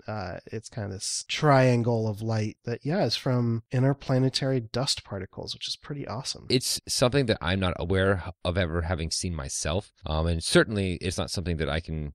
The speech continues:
Speaker 2: just given the places that I've lived, I mean, you have to be in very, uh, low light pollution areas. So I'm
Speaker 1: Mm.
Speaker 2: not,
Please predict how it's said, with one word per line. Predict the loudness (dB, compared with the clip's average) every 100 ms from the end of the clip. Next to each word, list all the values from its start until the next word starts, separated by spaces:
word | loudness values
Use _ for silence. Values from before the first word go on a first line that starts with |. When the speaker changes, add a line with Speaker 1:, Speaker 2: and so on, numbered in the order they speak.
| _
Speaker 2:
just | -4 0
given | 2 2
the | 2
places | 0 -2 -2 -2
that | 0
I've | 0 -2
lived, | -2 -2 -2
I | -2
mean, | -2 -4
you | -2 -2
have | 0 -2
to | -2
be | -4
in | -4
very, | -2 0 0 0 -4 -10 _ -4
uh, | -2
low | 0 0 0
light | 0 -4 -4
pollution | -6 -6 -6
areas. | -4 -4 -2 -2
So | 0 0 0
I'm | 0 0
Speaker 1:
Mm. |
Speaker 2:
not, | -2 -2